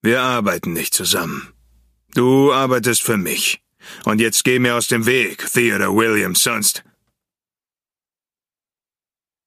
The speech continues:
Theo verschränkte die Arme vor seiner Brust. Sonst was? Der Junge besaß eindeutig zu viel Selbstbewusstsein für seine sechzehn Jahre.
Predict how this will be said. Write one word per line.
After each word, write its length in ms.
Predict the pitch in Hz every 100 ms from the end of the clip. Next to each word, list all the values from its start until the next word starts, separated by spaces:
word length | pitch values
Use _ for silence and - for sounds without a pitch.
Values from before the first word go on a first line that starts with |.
| _ _ _ _ _
Theo 360 | 135 139 143 139
verschränkte 500 | 147 - 143 135 123
die 140 | 123
Arme 320 | 117 131 110
vor 160 | - 87
seiner 260 | 90 80
Brust. 500 | 71 82 - - - - _ _ _ _ _ _ _ _ _ _ _ _ _ -
Sonst 280 | 220 - 165
was? 340 | 113 - - _ _ _ _ _ _ _ _ _ _ _ _ _ _ _ _ _ _ _ _ _ _ -
Der 180 | 139 127
Junge 320 | 135 143 156
besaß 400 | 143 139 139 -
eindeutig 600 | 131 147 135 127 120 113
zu 160 | - 104
viel 180 | 120
Selbstbewusstsein 920 | 113 117 - - 95 87 - - 87 -
für 140 | 90
seine 260 | 90 87 80
sechzehn 440 | 90 82 - 85
Jahre. 420 | 85 82 82 76